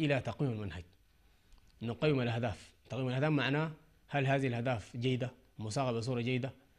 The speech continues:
هل واقعية، هل يمكن هذه الأهداف نحققها، هل هنالك إمكانية لتحقيقها،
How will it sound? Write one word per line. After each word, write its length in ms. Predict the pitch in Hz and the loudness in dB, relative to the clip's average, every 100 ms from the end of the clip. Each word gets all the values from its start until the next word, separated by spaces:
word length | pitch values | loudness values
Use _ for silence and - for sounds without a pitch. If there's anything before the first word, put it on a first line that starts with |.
| _ _ | _ _
هل 200 | - 127 | -2 0
واقعية، 560 | 120 110 110 131 131 - - - _ - | 2 0 0 -2 -4 -6 -20 -20 _ -6
هل 200 | 131 143 | 0 2
يمكن 380 | 139 135 127 104 - - _ - | 2 0 -4 -4 -12 -20 _ -4
هذه 300 | 123 123 120 | -2 0 -2
الأهداف 520 | 110 107 127 131 110 | -2 -2 -2 -2 -2
نحققها، 680 | 104 113 117 123 143 139 - - - _ _ _ | -4 -4 -4 0 2 0 -2 -14 -20 _ _ _
هل 200 | - 147 | 0 2
هنالك 360 | 143 147 147 147 | 4 4 2 0
إمكانية 460 | 131 120 123 147 | -2 0 2 4
لتحقيقها، 480 | 131 104 113 139 139 | 2 0 -2 0 -2